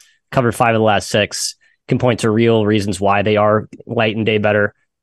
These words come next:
uh, with Lively kind of popping as a legit rim protector. They've kind of balanced the minutes with him and Filipowski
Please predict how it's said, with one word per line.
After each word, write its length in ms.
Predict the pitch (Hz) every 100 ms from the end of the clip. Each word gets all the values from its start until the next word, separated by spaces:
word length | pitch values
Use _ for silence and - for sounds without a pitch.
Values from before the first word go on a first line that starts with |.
| _
uh, 320 | 98 98 92 87
with 220 | 101 -
Lively 340 | 101 104 104
kind 200 | 98 110
of 80 | -
popping 340 | - 107 110
as 140 | 101 95
a 40 |
legit 300 | 101 95 104
rim 160 | 110 104
protector. 480 | 107 - 104 - 101
They've 100 | 95
kind 160 | 104
of 80 | 98
balanced 300 | 101 101 92
the 60 | 98
minutes 240 | 98 -
with 100 | 95
him 100 | 104
and 140 | 98
Filipowski 800 | 90 95 87 120 110 - 113 107